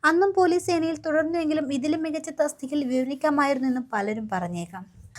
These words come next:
പക്ഷേ ലോകമറിയുന്ന താരമായി വിജയനെ മാറ്റിയെടുത്തത് ഈ ഫുട്ബോൾ തീർത്ഥാടകരായിരുന്നെന്നും തിരിഞ്ഞു നോക്കിയാൽ മനസ്സിലാകും.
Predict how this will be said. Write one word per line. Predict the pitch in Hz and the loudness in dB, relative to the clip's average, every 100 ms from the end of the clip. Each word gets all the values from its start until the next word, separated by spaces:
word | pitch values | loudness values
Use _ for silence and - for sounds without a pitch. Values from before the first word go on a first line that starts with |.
| - - 349 | -18 2 2
പക്ഷേ | 349 381 | 4 4
ലോകമറിയുന്ന | 349 359 359 381 381 359 339 339 | 6 6 6 4 4 2 0 0
താരമായി | 339 320 320 320 320 | 4 4 4 2 2
വിജയനെ | 285 269 254 311 330 | 0 -2 0 0 2
മാറ്റിയെടുത്തത് | 302 302 294 302 294 294 | 4 2 2 -4 -2 -2
ഈ | 262 269 | -2 -2
ഫുട്ബോൾ | 262 208 262 | -2 -2 -2
തീർത്ഥാടകരായിരുന്നെന്നും | 254 226 226 226 294 285 294 277 262 254 247 247 240 | -2 -2 -4 2 4 4 2 2 2 0 -2 -6 0
തിരിഞ്ഞു | 262 254 285 | 0 2 0
നോക്കിയാൽ | 262 226 214 | 0 -2 -4
മനസ്സിലാകും. | 220 180 165 170 175 170 165 | -4 -4 -6 -6 -6 -6 -10